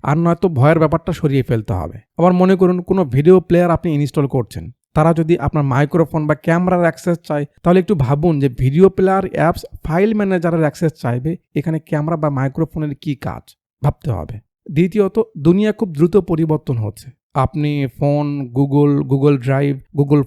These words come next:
Photos, চ্যাট জিপিটি, Facebook Messenger, ইমো, এআই এসব ছাড়া হয়তো চলতে পারবেন না বা পসিবল নয়। হুম, ইগনোর করা যাবে না, but সতর্ক তো থাকা যাবে। যতটা পান চোখ কান খোলা রাখতে হবে আর একটু সেনসিটিভ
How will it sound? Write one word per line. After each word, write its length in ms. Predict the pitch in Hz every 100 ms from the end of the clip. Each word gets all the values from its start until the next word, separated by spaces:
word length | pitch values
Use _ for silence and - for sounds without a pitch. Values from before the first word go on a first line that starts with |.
| -
Photos, 320 | 139 147 139 135 _
চ্যাট 300 | - 147 143
জিপিটি, 400 | 131 143 139 139 135
Facebook 460 | 139 139 147 139 131
Messenger, 400 | 127 143 143 139
ইমো, 360 | 147 147 143 139 -
এআই 400 | 156 156 139 135 - -
এসব 260 | 185 214 196
ছাড়া 200 | 202 196
হয়তো 280 | 175 180 185
চলতে 320 | - 190 180
পারবেন 340 | 160 123 110
না 180 | 113 139
বা 180 | 143 160
পসিবল 500 | - 196 196 170 120
নয়। 240 | 110 87 90 _ -
হুম, 180 | 135 101 _ _
ইগনোর 300 | 180 156 190
করা 220 | 180 165 170
যাবে 260 | 147 143
না, 120 | 160
but 160 | 185 190 - _ -
সতর্ক 580 | - 156 - 196 208 208
তো 120 | 208
থাকা 320 | - 180 175
যাবে। 340 | 170 175 170 110 _ -
যতটা 360 | 151 151 180 196
পান 280 | - 175 185
চোখ 220 | 175 156
কান 180 | 180 175
খোলা 220 | 165 156
রাখতে 260 | 151 -
হবে 240 | 147 143 160
আর 160 | - -
একটু 220 | 175 -
সেনসিটিভ 680 | 214 - 151 143 - 143 135